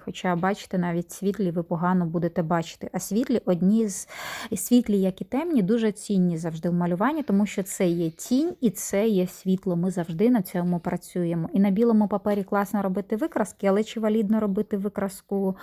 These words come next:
одну універсальну на все? Я би сказала, в пастелі кожного разу потрібно робити викраску з тим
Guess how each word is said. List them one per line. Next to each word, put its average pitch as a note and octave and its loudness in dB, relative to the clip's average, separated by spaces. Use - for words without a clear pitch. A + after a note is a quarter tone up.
одну G3+ 6
універсальну G#3+ 2
на A3 2
все? E4 2
Я A#3+ 2
би B3 0
сказала, G#3+ -2
в G3+ -6
пастелі B3 -2
кожного G3+ 2
разу F#3 -2
потрібно F3+ -2
робити F#3 -2
викраску A#3+ 0
з - -10
тим G#3+ 6